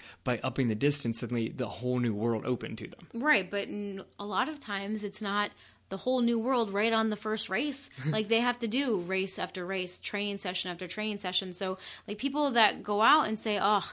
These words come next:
Speaker 2: God, I had a bad run today. Like, oh, I'm such a loser. Like, I don't even know if this running thing is for me." Like, do you know how many bad runs we've had? Like, you have had, I have had, elite runners have had, and obviously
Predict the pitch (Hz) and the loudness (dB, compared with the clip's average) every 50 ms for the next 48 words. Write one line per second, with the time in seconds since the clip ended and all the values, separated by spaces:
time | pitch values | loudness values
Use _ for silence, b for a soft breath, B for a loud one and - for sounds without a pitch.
0 | - - - - 208 214 190 185 180 196 190 185 175 165 180 175 175 175 175 170 | -10 -10 -8 -8 -8 -6 -6 -6 -4 -4 -4 -4 -4 -2 -2 0 0 0 0 -2
1 | 170 165 156 175 214 202 - 208 - - - - - - - - - 82 - - | -4 -4 -2 -2 -2 -4 -6 -6 -4 -2 -2 -2 -2 -4 -4 -4 -4 -4 -6 -4
2 | - - 196 185 180 180 190 190 - - 185 180 - 190 180 170 190 202 208 190 | -2 0 0 0 0 -2 -4 -6 -6 -6 -6 -4 -4 -6 -4 -4 -2 -2 -2 -2
3 | 190 185 180 180 180 185 180 175 180 B B B B B B - - 208 226 220 | -2 -2 0 0 0 0 0 -2 -2 B B B B B B -2 0 2 2 2
4 | 214 208 202 202 202 196 196 - 185 175 175 170 180 185 196 202 202 185 190 185 | 2 0 0 0 -2 -2 -2 -4 -4 -4 -4 -2 -2 0 0 0 -2 -2 -2 -4
5 | 185 180 175 180 - - 175 190 226 262 254 226 208 185 185 - B B B B | -2 -2 -4 -4 -6 -6 -4 -2 0 0 2 2 2 0 0 -2 B B B B
6 | B B _ - 269 294 359 415 440 466 453 415 294 208 - 180 175 165 185 214 | B B _ 0 2 4 4 4 2 4 4 6 4 4 2 0 2 4 4 4
7 | 202 185 185 185 180 185 190 202 226 247 226 196 170 202 208 220 214 196 - 160 | 4 2 2 2 2 2 2 2 0 0 0 -2 -2 -2 -2 -2 -2 -2 0 2
8 | 165 170 180 226 226 214 196 190 190 B B B B B _ - 196 208 220 226 | 2 4 2 2 0 0 -2 -2 -4 B B B B B _ -4 0 2 4 4
9 | 240 240 240 220 226 233 226 226 226 233 214 - - 190 196 208 214 226 233 214 | 4 4 4 2 2 2 4 4 4 4 4 2 2 2 2 2 2 0 0 -2
10 | 208 208 202 208 208 208 214 208 - - 226 226 214 202 190 196 220 233 220 - | 0 2 4 4 4 4 2 0 -2 0 2 4 4 4 4 4 2 2 0 0
11 | - 196 202 214 214 214 208 208 226 202 190 196 185 185 190 202 196 190 185 - | 0 0 0 2 2 0 0 0 -2 -2 2 4 4 6 6 4 2 0 0 0
12 | 185 208 214 226 214 208 - 208 196 208 | 0 2 2 0 0 0 0 0 0 0